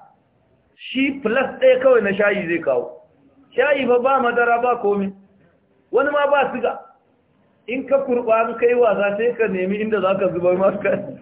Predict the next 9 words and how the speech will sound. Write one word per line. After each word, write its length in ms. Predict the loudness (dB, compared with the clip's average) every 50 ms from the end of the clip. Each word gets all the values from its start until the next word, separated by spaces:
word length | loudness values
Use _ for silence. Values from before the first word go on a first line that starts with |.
| -20 -12 -6
kuma 180 | -2 0 0
ba 160 | 2 2 2 0 0
abin 200 | 0 0 0 0
ka 80 | 0
watsa 280 | 2 2 2 2 2 0
a 160 | 0 0 0
masallaci. 640 | -2 -2 -2 -2 0 0 0 0 -2 -4 -8 -10 -10 -10
<laughs> 520 | -10 -10 -10 -10 -8 -8 -12 -14 -16 -20 -20 -20 -20 -20 -20 -20 -20 -20 -20 _ _ _ _ _ _ _ _ _ _ -20 _ _ _ _ 2
Eh? 160 | 4 4